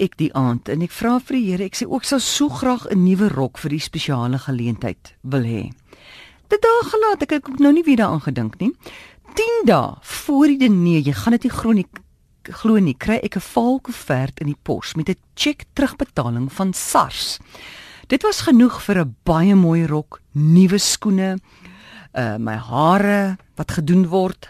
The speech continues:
hangertjie en parfuum, als wat my hart begeer het. Ek het 'n wonderlike aand gehad en soos 'n prinses gevoel.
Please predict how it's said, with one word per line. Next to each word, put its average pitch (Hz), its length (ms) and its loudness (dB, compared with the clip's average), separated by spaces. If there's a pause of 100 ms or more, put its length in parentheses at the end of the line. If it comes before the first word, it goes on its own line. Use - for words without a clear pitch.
hangertjie 196 640 0
en 247 300 4
parfuum, - 600 -6 (160)
als 320 500 0 (360)
wat 147 200 -2
my 135 160 0
hart - 480 -4 (580)
begeer 139 420 -2
het. - 280 -12 (600)
Ek - 120 -4
het - 120 -2
'n 151 160 -2
wonderlike 240 500 6
aand 214 300 -2
gehad 208 340 -4
en 165 100 -4
soos - 180 -10
'n 151 60 -6
prinses 139 560 -6
gevoel. 104 400 -14